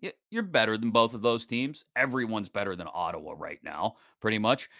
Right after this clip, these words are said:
And Minnesota's struggling to find their sea legs, too. Beat both of those teams. They've both, both lost a whole lot more than they've won. You're the Penguins.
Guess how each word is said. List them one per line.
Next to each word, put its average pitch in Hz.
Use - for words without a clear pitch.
And 170
Minnesota's 175
struggling 147
to 131
find 120
their 104
sea 95
legs, 78
too. 73
Beat 294
both 196
of 127
those 107
teams. -
They've 202
both, 175
both 147
lost 117
a 104
whole 131
lot 123
more 107
than 98
they've 90
won. 85
You're 113
the 240
Penguins. 117